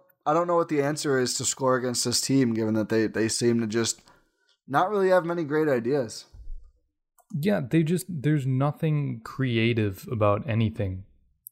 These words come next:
Speaker 2: Um, whether it's offensively or defensively, it's all just cookie cutter. You run the same plays over and over again, which sometimes is no play.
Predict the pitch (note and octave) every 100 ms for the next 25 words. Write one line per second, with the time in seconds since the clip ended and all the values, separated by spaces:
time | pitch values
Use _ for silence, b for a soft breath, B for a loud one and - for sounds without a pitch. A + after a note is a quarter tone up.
0 | - G#2+ G2+ G2+ G#2+ B2+ A#2 A2 G#2 G2+
1 | A#2 A2+ B2+ A2 A#2+ G#2 G#2+ G2 F#2+ A2
2 | G#2+ - G#2+ - G#2 G#2+ G#2 G#2 G#2+ G#2+
3 | G#2+ G2+ - A2+ A2+ G2+ G#2 G#2 G2+ F#2+
4 | B B B - G#2 G2+ A2 A2+ G2 -
5 | A2 G#2+ - A2+ G#2+ G2+ G#2+ G#2 A2 G#2
6 | G2+ G2+ G2+ G2+ G2+ G2 G2 F#2+ b b
7 | - A#2+ - - - E3+ A#2 G2 G#2 G2
8 | F#2+ F#2+ F#2 F#2+ G#2 A2 F#2+ F#2 F2